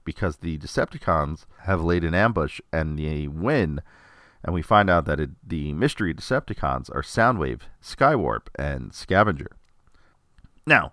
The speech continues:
on to issue forty-nine, Dinobot Hunt Part Three. And, uh,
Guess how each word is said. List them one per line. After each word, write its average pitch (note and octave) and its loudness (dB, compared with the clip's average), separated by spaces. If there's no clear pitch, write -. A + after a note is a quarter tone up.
on A#2 6
to A#2+ -2
issue E2+ -4
forty-nine, D2+ -2
Dinobot D#2 -2
Hunt - -10
Part - -10
Three. B2+ -4
And, D#2+ -4
uh, E2 0